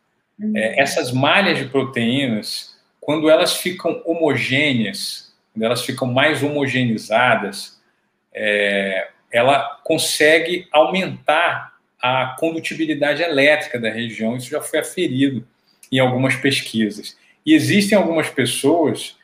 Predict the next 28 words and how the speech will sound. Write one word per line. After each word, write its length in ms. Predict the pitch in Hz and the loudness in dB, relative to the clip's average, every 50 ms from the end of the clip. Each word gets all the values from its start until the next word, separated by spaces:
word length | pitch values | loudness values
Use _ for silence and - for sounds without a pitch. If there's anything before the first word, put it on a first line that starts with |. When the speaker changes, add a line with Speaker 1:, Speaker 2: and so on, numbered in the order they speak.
| _ _ _ | _ _ _
Speaker 2:
que 140 | _ - 156 | _ -2 0
não 220 | 147 147 170 202 202 | 2 2 2 2 2
formam 540 | 196 - - 175 180 196 185 - 156 143 | 0 -2 2 6 6 6 6 4 2 2
essa 260 | 135 131 127 - - 131 | 2 0 0 0 -2 0
malha 440 | 127 123 123 127 127 127 120 120 | 2 2 4 4 4 2 0 -2
proteica 880 | - 123 120 113 - - _ 131 143 156 156 - - - 110 101 - - _ _ _ _ _ _ _ _ _ | -2 -4 -6 -6 -8 -4 _ 0 2 2 0 -2 -4 -10 -10 -12 -12 -14 _ _ _ _ _ _ _ _ _
homogênea, 800 | 160 147 147 170 180 143 127 139 139 135 131 123 117 110 - - _ _ _ _ _ _ _ _ | -2 0 0 0 0 0 2 2 2 4 2 2 0 -2 -4 -6 _ _ _ _ _ _ _ _
ela 180 | - 113 123 120 | 0 0 0 0
fica 340 | - - - 151 143 - 156 | -2 -2 -4 -4 -2 0 -2
um 180 | 156 156 - | -4 -4 -2
pouco 260 | - 156 143 - - | -2 -2 -2 0 -2
heterogênea. 800 | 156 147 - - 160 156 160 151 135 123 123 127 123 117 110 107 | -2 -2 0 -2 0 0 0 -2 -2 -2 0 0 0 0 0 -2
Isso 240 | 110 123 131 127 - | -2 -2 -4 -4 -6
se 120 | - 180 160 | -6 -6 -4
reflete 760 | 151 180 185 - - - - 139 143 165 175 170 - - 156 | -4 -4 -4 -4 -8 -2 2 2 4 4 2 0 -4 -6 0
na 100 | 139 127 | 2 4
hora 220 | 127 127 131 139 | 4 4 4 2
da 100 | 135 139 135 | 0 0 -2
gente, 380 | 127 135 139 131 - - _ _ _ _ _ _ _ _ | -2 -4 -6 -6 -10 -14 _ _ _ _ _ _ _ _
é, 480 | - 120 117 117 117 110 110 110 110 107 - _ _ _ - - _ | -8 -8 -6 -4 -4 -4 -4 -4 -6 -6 -10 _ _ _ -20 -14 _
tatear 800 | - 147 151 151 - - - 170 139 131 139 151 165 156 - - | 0 0 2 2 0 0 2 4 4 6 6 6 4 2 2 -2
e 60 | 131 | -4
fazer 340 | - - 156 143 131 135 147 | 2 2 2 2 4 0 -2
um 100 | 156 151 | -2 -2
diagnóstico, 800 | 139 156 156 156 165 170 151 135 135 143 135 - - - - | -2 -2 -2 -2 -4 -6 -2 0 2 2 2 0 -2 -8 -4
passando 340 | - 120 - - - 131 123 | -6 -4 -4 -4 -8 -8 -8
correntes 480 | 123 - 135 123 120 127 127 127 127 - | -4 -4 -4 -4 -2 -4 -6 -6 -4 -4
elétricas. 840 | 143 139 123 113 113 107 104 - - _ - - - - - - | -4 -2 0 0 0 0 -2 -6 -10 _ -18 -14 -14 -14 -14 -16